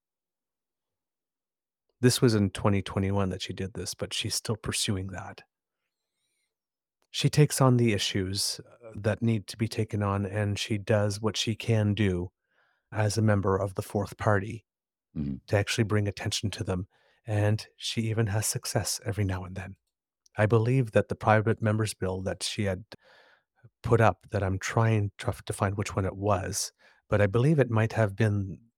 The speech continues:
Speaker 1: no, it wouldn't have been that one 'cause the Conservatives didn't support that, anything with regard to undrip, but I believe it did pass unanimously. Congratulations to you. This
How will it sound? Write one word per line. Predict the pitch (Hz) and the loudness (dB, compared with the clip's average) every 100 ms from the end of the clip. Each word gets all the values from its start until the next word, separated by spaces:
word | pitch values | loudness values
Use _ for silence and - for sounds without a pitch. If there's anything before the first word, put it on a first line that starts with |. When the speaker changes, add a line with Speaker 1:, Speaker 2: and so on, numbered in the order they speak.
| _ | _
Speaker 1:
no, | - 110 104 | 0 2 4
it | |
wouldn't | 113 107 | 2 0
have | 98 | 0
been | 101 | 0
that | 98 | 0
one | 92 | -2
'cause | 101 110 101 | -2 -2 -2
the | 92 - - | -4 -6 -6
Conservatives | 113 - 92 92 92 | -2 0 0 -2 -4
didn't | 95 92 | -4 -4
support | - - 95 - | -6 -6 -6 -6
that, | 82 - _ _ _ - | -10 -10 _ _ _ -4
anything | 117 113 - 104 | 0 2 2 0
with | 92 - | 0 -2
regard | 107 98 - | 0 0 -2
to | - | -2
undrip, | 104 101 92 - - _ _ | 0 0 -2 -6 -12 _ _
but | 104 101 | 2 2
I | |
believe | 98 113 120 107 | 2 0 2 0
it | 95 | 0
did | 117 107 - | 0 0 0
pass | - 113 95 82 - - - - _ _ _ _ _ _ _ _ _ _ _ _ _ _ _ - | 0 4 2 2 -2 -2 -6 -14 _ _ _ _ _ _ _ _ _ _ _ _ _ _ _ -4
unanimously. | 117 113 104 101 92 - - - _ _ _ _ _ _ _ _ _ _ _ _ _ _ _ _ _ _ _ _ _ _ _ - - | 2 6 6 4 0 -2 -6 -10 _ _ _ _ _ _ _ _ _ _ _ _ _ _ _ _ _ _ _ _ _ _ _ -20 -4
Congratulations | 117 113 101 110 101 - - | 2 4 4 2 0 0 0
to | - | -2
you. | 98 - _ _ _ _ _ _ _ _ _ _ _ _ _ - | -4 -6 _ _ _ _ _ _ _ _ _ _ _ _ _ -4
This | 98 - | -2 -2